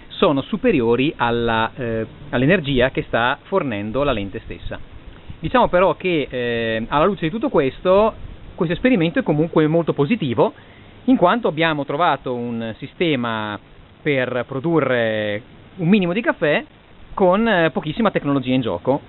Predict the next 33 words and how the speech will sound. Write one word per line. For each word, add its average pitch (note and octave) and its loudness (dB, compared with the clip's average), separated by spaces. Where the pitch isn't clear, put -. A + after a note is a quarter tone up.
Una D#3+ 2
lente C3 0
di D#3+ -2
Fresnel F3 2
ventuno C#3 -2
per C#3 0
ventotto, F#3+ 0
una F3 2
caffettiera C#3+ 0
con A#2 2
una D#3+ 2
superficie C#3+ -2
annerita B2 2
con A#2+ -2
del C3+ 2
nero A3+ 4
fumo B2+ 0
e F#3 4
una B3 2
buona C#3+ -6
giornata C#3+ -4
di C#3 -10
sole. G#2 -14
Quel D#3 -2
poco G3 0
di F3 -4
caffè F#3 0
che E3+ 0
abbiamo D3+ 2
prodotto D3+ 0
ce - -12
lo G#2 -4
beviamo. D#3+ 0